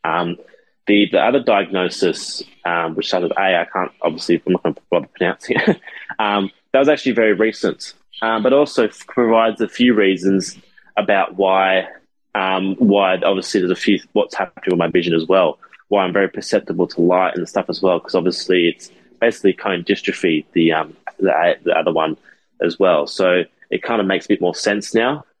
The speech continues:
um, because there's very few people have just nystagmus, um, as a, as a condition. Um,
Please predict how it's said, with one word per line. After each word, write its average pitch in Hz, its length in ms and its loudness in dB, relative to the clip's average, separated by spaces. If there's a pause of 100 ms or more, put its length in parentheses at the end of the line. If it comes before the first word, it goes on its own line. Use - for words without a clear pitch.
(340)
um, 92 400 -2 (580)
because 104 200 0
there's 101 140 4
very 110 220 2
few - 260 0
people - 340 0
have 87 320 -2
just - 220 -2
nystagmus, 98 800 -2 (600)
um, 87 220 -2
as 85 120 0
a, 87 220 2
as 90 140 2
a 85 80 0
condition. 120 540 0 (520)
Um, 101 600 -2